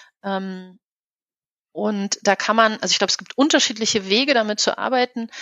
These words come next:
Äh, man kann sehr gut auch zum Beispiel, wenn,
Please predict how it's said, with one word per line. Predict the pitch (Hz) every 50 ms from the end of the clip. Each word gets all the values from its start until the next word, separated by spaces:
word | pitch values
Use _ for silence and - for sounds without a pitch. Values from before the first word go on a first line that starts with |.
| - - - _ _ _
Äh, | 208 196 196
man | 196 196 202
kann | - - 208 202 202
sehr | 208 196 196
gut | 202 220 233 214 - -
auch | 202 196 185 -
zum | - - 208 196
Beispiel, | 185 190 220 240 - - 240 214 208 208 208 202 -
wenn, | 180 170 175